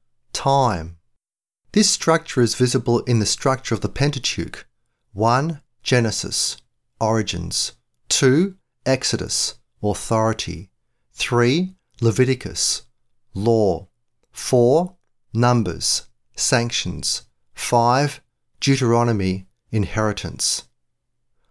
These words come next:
I put all this into one short, for me, book,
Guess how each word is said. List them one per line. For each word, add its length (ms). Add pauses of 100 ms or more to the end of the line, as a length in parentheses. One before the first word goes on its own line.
I 80
put 220
all 280
this 200
into 200
one 540
short, 720
for 340
me, 420 (200)
book, 400